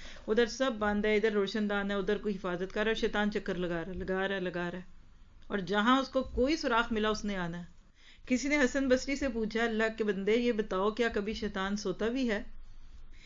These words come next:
यानी हम तो ये सोचेंगे ना, हमारा दुश्मन है, चलो जब सोया हुआ है तो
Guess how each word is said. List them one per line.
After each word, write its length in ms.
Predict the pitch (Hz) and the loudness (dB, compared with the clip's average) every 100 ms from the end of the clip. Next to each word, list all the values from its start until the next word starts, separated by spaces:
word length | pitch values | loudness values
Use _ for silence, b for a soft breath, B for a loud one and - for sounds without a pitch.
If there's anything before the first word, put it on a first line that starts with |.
| B 190 | B -6
यानी 180 | 190 | 0
हम 160 | 208 214 | 2 2
तो 100 | 226 | 4
ये 140 | 233 | 2
सोचेंगे 400 | 254 226 208 220 | 2 0 0 0
ना, 60 | 254 | 0
हमारा 220 | 262 254 | 2 2
दुश्मन 360 | 220 208 220 247 | 2 0 0 2
है, 100 | 247 | 2
चलो 180 | 240 233 | 4 4
जब 160 | 240 | 2
सोया 340 | 233 208 196 214 | 2 0 2 2
हुआ 140 | 226 | 0
है 60 | 226 | -2
तो 180 | 226 | 0